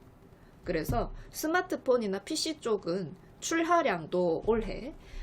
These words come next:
어, 전망 약세라고 하더라고요. 교체 시기가 길어지는 스마트폰, 그리고 피씨. 대신에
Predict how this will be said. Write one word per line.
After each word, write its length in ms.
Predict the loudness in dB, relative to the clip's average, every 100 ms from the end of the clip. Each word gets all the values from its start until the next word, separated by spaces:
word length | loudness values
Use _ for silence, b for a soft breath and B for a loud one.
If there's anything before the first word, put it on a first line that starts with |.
| B
어, 120 | -8
전망 460 | -6 -2 0 0 -2
약세라고 600 | -6 -12 0 0 0 -6
하더라고요. 600 | -6 -4 -6 -8 -14 -18 -18 -20 -20 -20 -20 -4
교체 260 | 2 2
시기가 480 | 2 0 0 2 0
길어지는 720 | 0 2 2 2 -4 -4 -10 -16 B B B B
스마트폰, 680 | -4 0 0 -2 -14 -14 -16 -18 -20 -20 -10
그리고 480 | -8 -2 0 -2 -6 -20 -20 -20 -20 -20 -10
피씨. 420 | -6 -4 -6 -8 -16 -20 -20 -20 -20 -20 -20 -20 -20 -20 -20 -10
대신에 520 | 6 6 6 0 -2